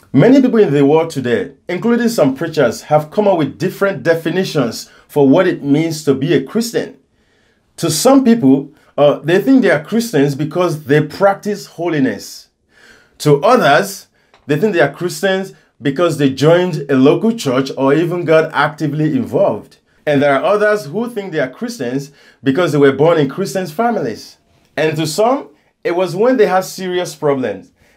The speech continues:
and, and they ran to a church and the church supposedly solved their problems. And then as a result of that, they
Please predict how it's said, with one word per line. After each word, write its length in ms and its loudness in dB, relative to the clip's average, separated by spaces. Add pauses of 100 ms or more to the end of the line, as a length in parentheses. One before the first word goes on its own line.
(160)
and, 260 2
and 200 0
they 100 4
ran 300 4
to 120 -2
a 80 0
church 520 -4 (420)
and 100 -2
the 80 -2
church 300 4
supposedly 880 0
solved 320 -2
their 140 4
problems. 640 -2 (400)
And 120 -4
then 160 -2
as 220 -4
a 60 -2
result 280 2
of 120 -2
that, 180 4
they 120 0